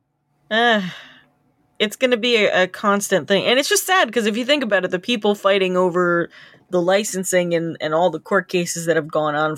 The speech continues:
with Friday the thirteenth, and it's like, if you guys had banded together and actually put some work in this game, it might have had enough of a following to make serious money. 'Cause games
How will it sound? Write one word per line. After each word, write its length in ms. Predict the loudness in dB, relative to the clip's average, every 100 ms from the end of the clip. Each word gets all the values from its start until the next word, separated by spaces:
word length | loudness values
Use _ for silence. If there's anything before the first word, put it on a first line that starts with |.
| -10
with 120 | -6
Friday 240 | 0 0 0
the 160 | -4
thirteenth, 560 | -2 -4 -4 -8 -8 -8
and 120 | -6
it's 160 | -4 0
like, 300 | 2 0 _ _ _ _ _ _ _ _ _ _ _ -2
if 180 | 0
you 100 | 0
guys 360 | 0 2 2 0
had 180 | -2 2
banded 400 | 2 2 0 -4
together 720 | -2 2 2 4 2 0 -4 _ _ _ _
and 240 | 0 0 0
actually 460 | 0 0 0 -2 -2
put 240 | -2 -2
some 200 | -2 0
work 220 | 0 0
in 140 | 0 0
this 160 | -2
game, 420 | -4 -4 -2 -4 -4
it 200 | -6 -4
might 380 | -2 0 0 -2
have 160 | -8 -2
had 360 | 2 2 2
enough 380 | -2 -2 -4 -4
of 120 | -12
a 40 | -8
following 680 | 0 2 2 -2 -6 -10 _ _ _ _ _ -6
to 120 | -2
make 360 | 2 2 2 -2
serious 640 | -4 0 2 2 0 -2
money. 420 | 0 0 0 -8 -20 _ _ _ _ _ _ _
'Cause 220 | 0 0
games 760 | -2 0 2 2 2 0 -2